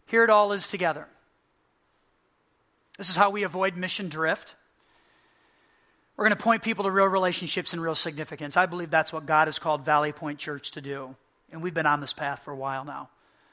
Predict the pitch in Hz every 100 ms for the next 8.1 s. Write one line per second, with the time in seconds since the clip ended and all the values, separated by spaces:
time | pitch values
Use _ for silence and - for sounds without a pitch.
0 | _ _ _ 175 160 139 151 160 143 139
1 | 143 - _ _ _ _ _ _ _ _
2 | _ _ _ _ - 147 - 180 175 160
3 | - _ _ _ _ - 190 175 180 185
4 | 175 _ _ 160 139 175 190 202 - _
5 | _ _ _ _ _ _ _ _ - 151
6 | 160 165 175 - 196 185 190 190 - _
7 | _ - 180 175 185 180 180 180 196 -